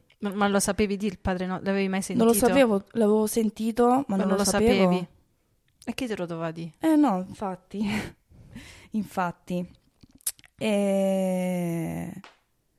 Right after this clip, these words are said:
Speaker 2: però ho detto, "Sai che c'è? Provo a leggere qualche preghiera." La preghiera che mi aveva colpito più di tutti era ovviamente l'atto di dolore. <laughs> E inizialmente ho fatto molta fatica, mm,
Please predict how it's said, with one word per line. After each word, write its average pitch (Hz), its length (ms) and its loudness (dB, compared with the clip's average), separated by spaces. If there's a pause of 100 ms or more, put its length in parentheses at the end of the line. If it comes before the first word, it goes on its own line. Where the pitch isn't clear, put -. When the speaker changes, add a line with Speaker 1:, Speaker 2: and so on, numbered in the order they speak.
(200)
Speaker 2:
però 330 160 4
ho 208 40 6
detto, 196 280 -2
"Sai 240 160 0
che 202 100 -2
c'è? 180 200 0
Provo 196 280 2
a 196 60 4
leggere 196 380 2
qualche 180 300 -2
preghiera." 170 680 -2 (920)
La 269 160 0
preghiera 277 420 2
che 202 100 -2
mi 196 120 0
aveva 190 180 2
colpito 196 380 -2
più 233 140 -8
di 285 140 0
tutti 226 500 -4
era 185 420 0 (280)
ovviamente 190 580 -2
l'atto 180 260 -2
di 180 120 -2
dolore. 185 720 6
<laughs> - 420 -6 (920)
E 175 720 -2
inizialmente 202 720 -2
ho - 20 -6
fatto 185 300 -6
molta 180 300 -4
fatica, 208 920 -4
mm, 170 1200 -6